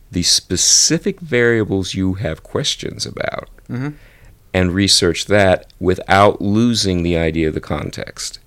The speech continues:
Speaker 1: This is, again, the distributed viewpoint, right? And so most things, and again, I have done, uh, work in advertising-related fields, and when you get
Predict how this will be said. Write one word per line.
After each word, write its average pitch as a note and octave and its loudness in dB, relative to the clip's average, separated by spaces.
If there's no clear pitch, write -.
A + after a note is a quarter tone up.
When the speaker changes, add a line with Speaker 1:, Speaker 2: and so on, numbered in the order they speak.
Speaker 1:
This A2 4
is, A#2 2
again, F#2+ 4
the E2+ -2
distributed E2 -4
viewpoint, - -10
right? - -6
And F#2+ 4
so G2 6
most A#2 6
things, G2 -2
and F2 -4
again, E2 -2
I E2 0
have F2+ -6
done, - -2
uh, D#2+ 0
work E2 -2
in D2+ -4
advertising-related D#2+ -4
fields, G#2+ 0
and F2 2
when F2+ 0
you F2 0
get F#2 4